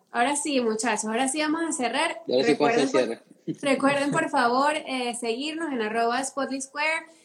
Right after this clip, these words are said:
Speaker 1: escuchar nuestro podcast, eh, S Q Lab, y déjenos, por favor, su opinión, qué piensan de todo esto, se quedan, se van, migran,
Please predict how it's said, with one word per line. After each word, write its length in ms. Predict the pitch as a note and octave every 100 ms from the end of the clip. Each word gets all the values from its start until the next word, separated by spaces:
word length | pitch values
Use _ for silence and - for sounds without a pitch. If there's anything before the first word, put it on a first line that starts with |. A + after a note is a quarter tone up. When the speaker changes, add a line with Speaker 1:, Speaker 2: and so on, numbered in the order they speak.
| -
Speaker 1:
escuchar 440 | A#3 B3+ B3 B3+
nuestro 300 | C4+ D4 C#4
podcast, 400 | C4 C4+ C4 C#4+
eh, 220 | C#4 B3+ -
S 200 | B3+ C4
Q 340 | - C#4+ C#4+ C#4
Lab, 340 | C4 C#4+ E4+ F4 -
y 300 | D4+ E4+ C#4
déjenos, 400 | C4 D#4 D#4+ F4
por 100 | D#4+
favor, 220 | C#4 B3+ B3+
su 120 | D4
opinión, 580 | D4 C4+ C4+ C#4+ D4 C#4+
qué 240 | B3+ B3+
piensan 300 | B3+ D4 D4+
de 100 | C4+
todo 300 | A#3 A3+ A#3+
esto, 520 | C4+ C#4 C#4 C#4 C#4+ C#4+ - -
se 240 | - - A#3+
quedan, 360 | B3 C4 C4+ C4+
se 160 | A#3+
van, 340 | A3+ B3 C4 B3+
migran, 680 | B3+ C4 C4+ C4 C4+ C#4